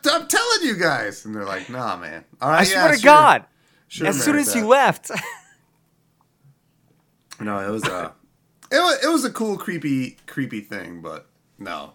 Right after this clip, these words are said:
Speaker 1: nothing. I didn't see anything, so therefore
Speaker 2: All right.
Speaker 1: I declare that all ghosts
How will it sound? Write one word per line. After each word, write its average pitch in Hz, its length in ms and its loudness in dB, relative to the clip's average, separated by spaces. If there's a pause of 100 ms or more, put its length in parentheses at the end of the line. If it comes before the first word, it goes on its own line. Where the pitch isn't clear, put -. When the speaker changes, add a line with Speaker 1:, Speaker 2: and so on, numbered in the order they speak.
Speaker 1:
nothing. 110 400 -8
I 220 180 6
didn't 180 180 0
see 113 220 -4
anything, 82 460 -14
so 73 300 -18 (400)
therefore 123 340 0
Speaker 2:
All - 80 -2
right. 120 160 0
Speaker 1:
I - 20 -4
declare 117 380 -8
that 101 220 -12 (140)
all 123 280 -2
ghosts 104 480 -10